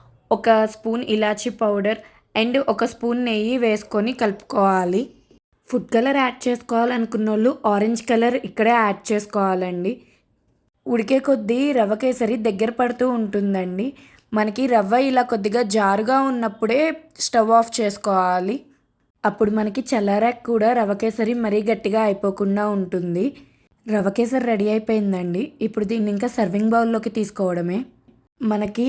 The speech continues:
ఒక కప్పు రవ్వకి హాఫ్ కప్పు వరకు నెయ్యి పడుతుందండి. నేను చెప్పిన కొలతలతో ఒకసారి ట్రై చేయండి, టేస్ట్ మాత్రం చాలా బాగా కుదురుతుంది. And మీరు ట్రై చేసినప్పుడు మీకు ఎలా కుదిరిందో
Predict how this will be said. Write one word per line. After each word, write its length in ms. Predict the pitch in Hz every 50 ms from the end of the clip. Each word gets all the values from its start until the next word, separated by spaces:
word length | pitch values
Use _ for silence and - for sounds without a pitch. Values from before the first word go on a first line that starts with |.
| 285 269 254
ఒక 120 | 254 240 226 233 -
కప్పు 220 | 214 202 - 285 240 240
రవ్వకి 380 | 240 220 220 202 214 - 262 294 262 -
హాఫ్ 260 | 233 220 220 220 - - 240
కప్పు 200 | 233 240 - 240 247 254
వరకు 240 | 240 226 233 - 269 269 262
నెయ్యి 240 | 240 214 214 226 220 226
పడుతుందండి. 760 | 233 214 208 202 220 202 208 202 196 190 185 180 180 190 233 262 - - - 262 - - _ _ _ _ - 240 226
నేను 240 | 226 226 233 254 269 -
చెప్పిన 260 | 277 262 - 285 262 285 285 285
కొలతలతో 440 | 269 269 226 262 247 247 233 262 269 269
ఒకసారి 400 | 269 233 - 247 226 214 214 233 226 233
ట్రై 160 | 226 220 220 208 -
చేయండి, 420 | 240 233 233 226 214 208 220 269 277 - -
టేస్ట్ 340 | 233 220 233 233 - - 262 254 269
మాత్రం 320 | 254 240 233 254 247 254 269 269 - -
చాలా 300 | 262 226 214 220 226 226 220 240
బాగా 180 | 233 220 233 226 -
కుదురుతుంది. 640 | 233 220 208 202 - - 202 196 190 190 196 240 277 - - - _ _ _ _ _ _ _ _ _ -
And 180 | 214 240 269 277 262 247 240
మీరు 200 | 240 247 240 285 285
ట్రై 140 | 277 262 247 240 262
చేసినప్పుడు 460 | 285 277 277 - 285 277 - - 277 269 247
మీకు 180 | 240 233 240 254
ఎలా 120 | 254 269 269 269
కుదిరిందో 380 | 269 226 240 240 233 233 233